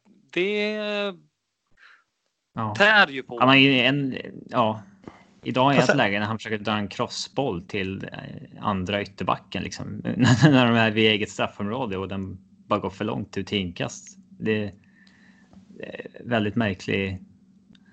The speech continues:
Speaker 2: märkligt agerat, men, eh, sen vart han rankas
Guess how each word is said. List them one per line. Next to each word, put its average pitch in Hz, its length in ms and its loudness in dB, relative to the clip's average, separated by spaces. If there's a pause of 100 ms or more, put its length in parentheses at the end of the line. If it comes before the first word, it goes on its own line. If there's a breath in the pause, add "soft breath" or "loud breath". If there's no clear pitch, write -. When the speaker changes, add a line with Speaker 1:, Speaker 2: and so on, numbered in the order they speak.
(400 soft breath)
Speaker 2:
märkligt 113 600 2
agerat, 110 600 -2
men, 104 280 -2
eh, 104 140 -4 (1300 loud breath)
sen 117 380 2
vart 123 160 6
han 123 140 4
rankas 120 640 -2